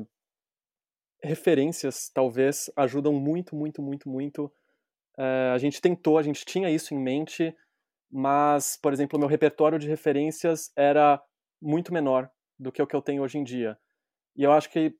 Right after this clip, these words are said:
pra qualquer área da produção,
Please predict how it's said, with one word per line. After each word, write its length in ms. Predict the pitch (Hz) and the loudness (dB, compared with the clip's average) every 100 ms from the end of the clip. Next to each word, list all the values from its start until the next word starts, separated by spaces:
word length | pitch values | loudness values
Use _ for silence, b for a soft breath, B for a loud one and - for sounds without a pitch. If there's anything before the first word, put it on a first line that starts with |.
| _ | _
pra 120 | 147 | -2
qualquer 600 | 143 151 - 170 175 180 _ _ _ _ _ - | 2 0 2 4 4 0 _ _ _ _ _ 2
área 440 | 139 143 131 120 _ _ | 4 6 4 0 _ _
da 120 | 131 | -6
produção, 680 | 131 147 131 - 143 127 120 | -2 -2 -4 -6 -2 -2 -4